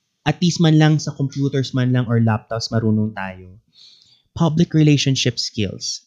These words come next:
Yes. We have to, we have to learn that. We have to know how to have a good relationship with our guests.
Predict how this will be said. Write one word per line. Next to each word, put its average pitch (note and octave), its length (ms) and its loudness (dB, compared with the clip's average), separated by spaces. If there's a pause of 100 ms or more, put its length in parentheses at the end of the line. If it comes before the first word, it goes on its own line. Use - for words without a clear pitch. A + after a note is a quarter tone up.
Yes. - 560 -6 (400)
We C3+ 100 2
have C3 300 2
to, B2+ 180 0 (140)
we C3+ 100 0
have B2+ 240 0
to B2 80 0
learn A2+ 300 2
that. B2+ 260 -2
We B2+ 80 -2
have B2 240 0
to B2 100 0
know A#2+ 200 2
how A#2 320 -4
to A#2+ 80 -4
have A2+ 220 -8
a A2 100 -12
good A#2 160 -4
relationship A2+ 580 -10
with G2+ 140 -10
our G2+ 100 -14
guests. A2+ 560 -8